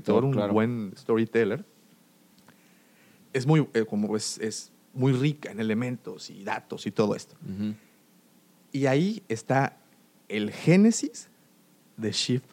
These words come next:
Speaker 2: Palpatine, ¿no?
Speaker 1: Sí, sí, sí.
Speaker 2: Entonces, ahora sí.
Speaker 1: Hay que darle la novela.
Speaker 2: Echemos, arranquémonos con esto que está.
Speaker 1: Pues acá,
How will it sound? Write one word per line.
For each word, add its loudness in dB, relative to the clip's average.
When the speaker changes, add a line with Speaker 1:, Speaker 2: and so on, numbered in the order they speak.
Speaker 2:
Palpatine, -8
¿no? -4
Speaker 1:
Sí, 0
sí, -6
sí. -6
Speaker 2:
Entonces, -4
ahora 2
sí. -6
Speaker 1:
Hay 0
que 2
darle 2
la -2
novela. 0
Speaker 2:
Echemos, 0
arranquémonos 6
con 2
esto -2
que -8
está. -2
Speaker 1:
Pues 2
acá, 2